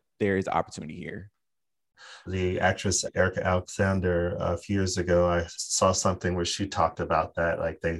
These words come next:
Speaker 2: would say, "Oh, well, this won't be marketable." And she kind of pointed to a lot of things that you just said. And they're human stories at the end of the day. And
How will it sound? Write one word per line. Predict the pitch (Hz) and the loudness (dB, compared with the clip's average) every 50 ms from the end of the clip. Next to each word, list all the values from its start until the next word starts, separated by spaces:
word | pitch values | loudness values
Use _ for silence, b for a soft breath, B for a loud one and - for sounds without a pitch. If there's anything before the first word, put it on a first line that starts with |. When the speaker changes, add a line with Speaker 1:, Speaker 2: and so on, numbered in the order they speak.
| - - | -8 -10
Speaker 2:
would | - - - | -10 -6 -4
say, | - - 90 90 | 0 2 2 4
"Oh, | 87 - 92 92 90 | 4 2 2 2 0
well, | 85 82 | -2 -2
this | 82 90 87 - - - - _ _ _ | -2 -2 -2 -2 -4 -6 -10 _ _ _
won't | - 98 95 92 92 | 2 2 4 4 2
be | 101 98 | 0 0
marketable." | 87 90 90 90 92 - - 90 87 87 90 85 85 85 | 2 2 2 2 2 2 0 -2 0 2 2 2 2 2
And | 82 - 85 87 | 2 0 0 0
she | - - - 95 | 0 0 -2 -2
kind | - - - 101 92 92 | -4 -2 0 2 2 2
of | 90 82 82 - _ _ - | 2 0 -2 -6 _ _ -4
pointed | - 113 98 90 87 - | 0 2 2 2 2 0
to | - - 90 87 | -2 -2 0 2
a | |
lot | 90 87 85 85 | 4 4 4 4
of | 85 - | 4 2
things | - 98 87 87 85 | 0 0 0 0 0
that | 82 - - | -2 -2 -2
you | 92 87 | -4 -4
just | - - 87 82 - - | -2 -2 -2 0 0 2
said. | - 85 80 80 78 82 | 2 2 2 2 0 -2
And | 85 85 85 87 - - _ _ | -4 -4 -4 -8 -10 -12 _ _
they're | - 113 107 | 2 2 2
human | 107 - 143 143 135 127 98 92 | 4 6 6 6 6 6 4 2
stories | - - - 127 117 110 92 82 85 - | 0 0 2 4 6 6 6 4 2 0
at | 85 - - | -2 -2 -2
the | 85 - | -4 -6
end | - 85 82 | -4 -4 -4
of | 78 | -2
the | 78 80 | -4 -2
day. | 78 87 95 92 87 82 85 87 | 2 4 4 6 6 4 4 2
And | - 92 87 87 92 90 90 - | 2 2 0 0 -2 -4 -6 -8